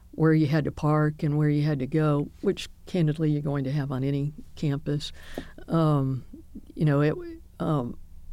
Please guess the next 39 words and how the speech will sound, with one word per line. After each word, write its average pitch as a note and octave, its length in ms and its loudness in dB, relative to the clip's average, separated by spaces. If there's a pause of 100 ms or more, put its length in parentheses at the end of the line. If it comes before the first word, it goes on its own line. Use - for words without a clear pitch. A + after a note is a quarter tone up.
(500)
it B3 140 0
was A#3 180 -2
a D#3+ 140 2 (100)
smooth F3+ 360 2
experience D#3+ 640 -2
to - 100 -4
me. C3+ 400 0 (320)
The B3+ 80 -8
whole C4 200 2
registration D#3+ 680 2
thing C#3+ 200 0
for D3 140 -6
four D3 240 0
years C#3 280 2
was D3+ 120 -6
still D#3 240 -2
a C#3 120 2
little D#3 160 4
<laughs> F3+ 140 6
rough, E3+ 280 4
but E3 200 4 (140)
<laughs> - 1000 -8
'cause - 140 -4
I - 80 0
think F3 180 2
I D#3+ 60 6
was D3 180 4
in D3 100 4
that C#3 140 4
auditorium D3 760 4
<laughs> - 40 -4
every D#3 300 4
time. E3 500 4
<laughs> - 320 -4
I'm - 840 -8
pretty C#3+ 200 -2
sure - 240 -6
I B2+ 40 -4
was. - 380 -8